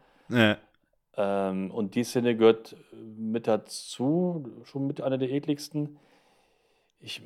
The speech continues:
Speaker 2: fand das auch, ja, auch eklig mit der, mit der Spritze, als sie den einen mal so auf die Brille gestochen hat, mit der
Speaker 1: Boah.
Speaker 2: Spritze,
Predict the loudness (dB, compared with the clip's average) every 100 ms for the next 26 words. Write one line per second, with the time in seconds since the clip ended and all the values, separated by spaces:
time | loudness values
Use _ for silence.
0 | -20 _ -20 -12 -10 -8 -4 -2 0 0
1 | -2 -4 -8 -6 -4 -4 2 2 2 0
2 | -2 -4 -10 _ _ _ -14 -2 -2 -2
3 | -8 -6 -6 -2 -2 -2 -4 -2 0 2
4 | 2 2 -2 _ -18 -6 2 8 8 6
5 | 0 0 0 0 0 0 0 4 6 6
6 | 4 0 -6